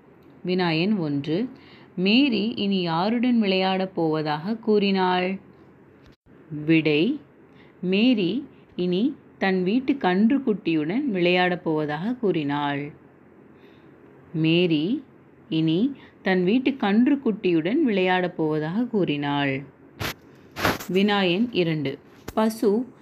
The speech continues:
எதனால் இறந்தது? விடை, பசு தனது கழிவினை வெளியே தள்ள முடியாமல் இறந்தது. பசு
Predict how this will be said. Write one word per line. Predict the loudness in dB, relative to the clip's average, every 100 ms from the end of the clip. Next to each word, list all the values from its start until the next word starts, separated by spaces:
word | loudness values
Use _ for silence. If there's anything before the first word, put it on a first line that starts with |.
| -6
எதனால் | 2 2 4 4 2 -2 -6 -12 -4
இறந்தது? | 0 2 4 4 4 2 2 -4 -10 -18 -20 -20 -20 -20 -20 -20 -20 -20 -20 -20 -20 -20 _ -20 -16 0
விடை, | 2 4 2 0 -12 -20 -20 -6
பசு | -2 -2 2 2 2 0 -6 -14 -6
தனது | 0 2 2 0
கழிவினை | 2 2 4 4 2 0
வெளியே | 0 0 2 2 0
தள்ள | -2 -2 0
முடியாமல் | 2 0 0 -2 -2 -2 -2 -4
இறந்தது. | -2 -2 -2 -4 -2 0 0 -2 -6 -16 -20 -20 -20 -20 -20 -20 -20 -20 -20 -12
பசு | -8 -8 0 2 2